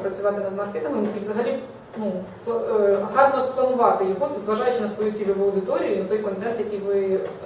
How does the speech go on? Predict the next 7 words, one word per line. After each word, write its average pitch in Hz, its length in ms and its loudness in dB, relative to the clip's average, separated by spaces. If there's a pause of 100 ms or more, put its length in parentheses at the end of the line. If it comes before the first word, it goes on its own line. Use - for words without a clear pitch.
(120)
плануєте 202 380 0
надати. 185 420 -2 (1040)
Знову 254 160 0
ж 202 80 2
таки, 202 160 -2
технічна 262 580 0
складова. 190 360 0